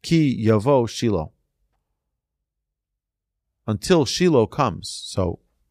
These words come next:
we see from here, according to, uh, Rav Shila, that the name of Messiah is Shiloh. Debei Rabbi Yanai Amru.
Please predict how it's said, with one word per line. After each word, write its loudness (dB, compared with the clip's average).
we -4
see -2
from 0
here, 2
according 0
to, 2
uh, -2
Rav 2
Shila, 2
that -2
the 2
name 6
of 4
Messiah 2
is 0
Shiloh. -4
Debei 2
Rabbi 2
Yanai 2
Amru. -2